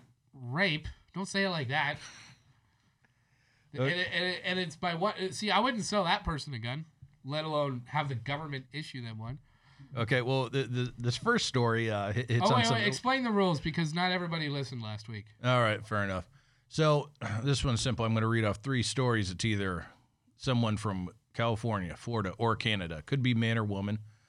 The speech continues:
Speaker 2: Again, we believe in equality. So, uh, going into
Speaker 1: And
Speaker 2: some
Speaker 1: I have to guess which one it is.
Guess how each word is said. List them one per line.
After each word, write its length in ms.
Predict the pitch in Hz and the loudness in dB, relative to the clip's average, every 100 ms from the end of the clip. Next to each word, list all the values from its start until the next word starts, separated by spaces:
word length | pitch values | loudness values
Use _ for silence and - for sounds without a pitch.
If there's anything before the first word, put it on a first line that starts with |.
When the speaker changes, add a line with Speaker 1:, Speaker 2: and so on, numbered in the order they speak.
| _ _ | _ _
Speaker 2:
Again, 180 | 107 101 | 0 2
we 140 | 101 101 | 2 0
believe 240 | 98 98 | 0 0
in 80 | 107 | 0
equality. 480 | 101 110 101 98 104 - _ _ _ _ | 0 0 0 0 -4 -10 _ _ _ _
So, 480 | - - 165 101 - - _ _ _ _ _ | -2 4 6 6 0 -16 _ _ _ _ _
uh, 140 | 117 | 0
going 300 | 120 151 165 | 6 8 8
into 160 | 156 131 | 6 6
Speaker 1:
And 60 | 180 | 6
Speaker 2:
some 100 | 208 | 6
Speaker 1:
I 20 | |
have 140 | 208 | 4
to 80 | 196 | 2
guess 240 | 196 202 | 2 2
which 180 | 180 - | -2 -4
one 160 | 185 175 | -4 -2
it 240 | 165 156 | -2 -6
is. 100 | - | -6